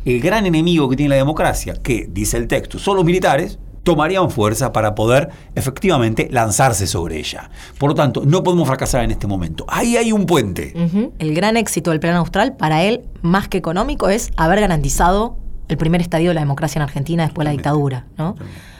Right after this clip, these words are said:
Speaker 2: Ahora, también llama la atención, y en todo caso ahora vamos un poco más a lo preciso, pero hay algo de un, eh, determinismo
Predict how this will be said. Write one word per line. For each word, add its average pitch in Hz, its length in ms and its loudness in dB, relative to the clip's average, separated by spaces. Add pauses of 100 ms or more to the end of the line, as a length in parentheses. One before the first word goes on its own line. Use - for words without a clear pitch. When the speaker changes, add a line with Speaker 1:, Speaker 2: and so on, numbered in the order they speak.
(140)
Speaker 2:
Ahora, 175 500 6
también 165 320 2
llama 202 260 2
la 180 80 2
atención, 170 560 0
y 156 80 0
en 139 40 -2
todo 151 140 -2
caso 156 160 -2
ahora 156 140 0
vamos 151 260 0
un 151 80 -2
poco 156 180 -2
más 151 140 -2
a 156 40 -4
lo 143 80 -2
preciso, 151 340 -2
pero 147 220 -2 (500)
hay 165 260 -2
algo 226 460 0
de 156 180 -4
un, 185 240 -2 (100)
eh, 165 280 -8
determinismo 180 1120 0